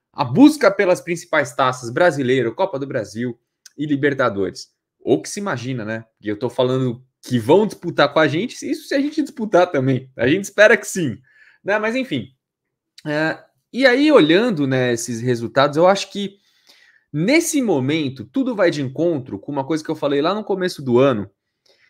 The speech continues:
de que o Palmeiras larga na frente dos seus rivais por ter mantido o seu treinador, por ter mantido o trabalho, por ter mantido a continuidade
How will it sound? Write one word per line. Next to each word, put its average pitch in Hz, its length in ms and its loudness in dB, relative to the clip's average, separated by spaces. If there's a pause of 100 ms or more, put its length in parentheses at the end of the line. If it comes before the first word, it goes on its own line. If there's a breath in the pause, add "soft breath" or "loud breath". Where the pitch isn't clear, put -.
(120)
de 131 80 -10
que 156 80 -6
o 160 40 -4
Palmeiras 185 400 2
larga 170 280 0
na 151 140 -6
frente 180 340 -8
dos 170 140 -8
seus 135 200 -6
rivais 107 640 -2 (760)
por 175 160 0
ter 214 160 2
mantido 196 340 -4
o - 20 -10
seu 196 160 -6
treinador, 143 640 -4
por 135 140 -4
ter 170 120 -2
mantido 170 600 -8
o 185 120 -6
trabalho, 120 640 0
por 107 160 -12
ter 139 120 -10
mantido 156 540 -8
a 143 80 -6
continuidade 143 1040 -2